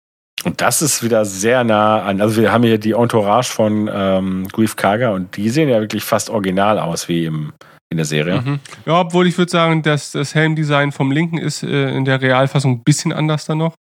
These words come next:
Speaker 2: Also hat zwar, also bei, bei der Realfassung sind, glaub ich, diese Brillenlinsen sehen so aus, als wären sie einfach, als würdest du so eine Fliegerbrille,
Speaker 1: Ja,
Speaker 2: glaub ich,
Speaker 1: okay.
Speaker 2: einfach über
Speaker 1: Mhm.
Speaker 2: so einen Helm stülpen. Hier ist es ein bisschen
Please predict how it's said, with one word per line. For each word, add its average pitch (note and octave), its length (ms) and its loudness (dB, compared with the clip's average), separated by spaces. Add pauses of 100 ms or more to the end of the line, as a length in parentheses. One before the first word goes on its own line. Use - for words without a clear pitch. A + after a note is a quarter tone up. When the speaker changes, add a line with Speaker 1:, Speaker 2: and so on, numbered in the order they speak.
Speaker 2:
Also B2+ 140 -2
hat B2+ 140 0
zwar, B2+ 360 2 (380)
also B2+ 180 2
bei, C3 520 0
bei C#3 120 0
der C3 140 0
Realfassung C3+ 580 0
sind, C3 180 -4
glaub B2+ 140 -2
ich, - 60 -10
diese B2 240 -2
Brillenlinsen A#2+ 1000 0
sehen A#2+ 220 2
so A#2 140 0
aus, A#2 180 0
als A#2+ 160 -2
wären A#2 140 0
sie A#2 80 -4
einfach, A#2 340 -4
als - 240 -4 (240)
würdest C#3 320 2
du C3+ 60 2
so C3 80 0
eine C3 120 4
Fliegerbrille, D3 600 -2
Speaker 1:
Ja, G#2+ 220 4
Speaker 2:
glaub A#2+ 160 -4
ich, A#2 80 -8
Speaker 1:
okay. - 100 -4
Speaker 2:
einfach A#2+ 200 -6
über B2 180 -6
Speaker 1:
Mhm. - 20 0
Speaker 2:
so G3 60 4
einen A2+ 100 -2
Helm B2 240 -4
stülpen. C3+ 520 -6 (460)
Hier B2 80 4
ist A#2+ 80 4
es A2+ 140 0
ein A#2 100 2
bisschen A2 480 0